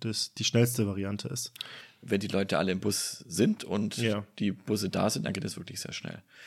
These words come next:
Speaker 1: Ja.
Speaker 2: Was auch gut geht, was wir uns so ein bisschen von den nordischen Ländern abgeguckt haben, was jetzt auch in Frankfurt immer mehr gemacht wird, ist ein sogenanntes Kombi-Boarding, dass vorne und hinten gleichzeitig eingestiegen wird. Also vorne über den Finger und hinten über eine Treppe.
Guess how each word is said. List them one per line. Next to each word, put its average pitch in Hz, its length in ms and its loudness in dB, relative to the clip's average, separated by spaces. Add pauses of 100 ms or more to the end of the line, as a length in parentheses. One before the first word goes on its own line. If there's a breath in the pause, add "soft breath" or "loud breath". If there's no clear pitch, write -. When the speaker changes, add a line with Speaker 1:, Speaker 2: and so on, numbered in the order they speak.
Speaker 1:
Ja. 110 140 -8 (140)
Speaker 2:
Was 107 160 2
auch 131 180 4
gut - 280 0
geht, - 500 0
was - 600 -2 (200)
wir - 260 0
uns 117 120 0
so - 80 -2
ein 95 40 0
bisschen 110 200 -2
von 104 120 -2
den 101 120 2
nordischen 110 480 0
Ländern 107 380 0
abgeguckt - 500 -4
haben, 107 140 0
was 101 100 -2
jetzt - 140 -8
auch - 100 -4
in 92 80 0
Frankfurt - 380 -4
immer 98 160 0
mehr 101 120 0
gemacht 104 300 -4
wird, 101 140 -4 (420 loud breath)
ist - 140 -10
ein 92 60 -10
sogenanntes 92 360 -2
Kombi-Boarding, 110 640 2
dass 104 240 -2
vorne 104 240 0
und 101 120 -4
hinten - 160 -2
gleichzeitig - 420 -2
eingestiegen - 400 -8
wird. - 160 -12
Also - 160 -4
vorne 110 220 0
über 101 100 2
den 95 60 0
Finger 123 340 2 (420 loud breath)
und - 220 0
hinten 113 160 2
über 104 160 2
eine 98 220 0
Treppe. - 320 -2